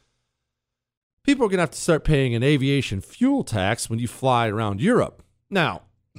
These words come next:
I just mean you. When, when I said people, I just meant you.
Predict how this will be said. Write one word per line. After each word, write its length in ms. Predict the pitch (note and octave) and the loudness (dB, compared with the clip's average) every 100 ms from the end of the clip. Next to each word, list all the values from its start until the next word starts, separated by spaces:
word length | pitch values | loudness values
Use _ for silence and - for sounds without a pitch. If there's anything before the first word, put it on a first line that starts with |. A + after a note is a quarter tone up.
| - _ _ _ _ _ _ _ - | -20 _ _ _ _ _ _ _ -4
I 60 | E3 | -2
just 220 | E3+ - | -2 -2
mean 180 | A2+ F#2+ | -2 0
you. 460 | B2 C#3+ D2 - - | 4 4 2 -6 -8
When, 200 | - E3 | 2 2
when 100 | D#3 | 4
I 80 | G3+ | 2
said 240 | F#3 D3 A#2 | 2 0 2
people, 240 | F#3+ C3+ | 2 2
I 40 | |
just 200 | D3 D3 | 2 0
meant 180 | A2 D#2+ | -2 -4
you. 300 | B2 D3+ F2+ | 2 2 2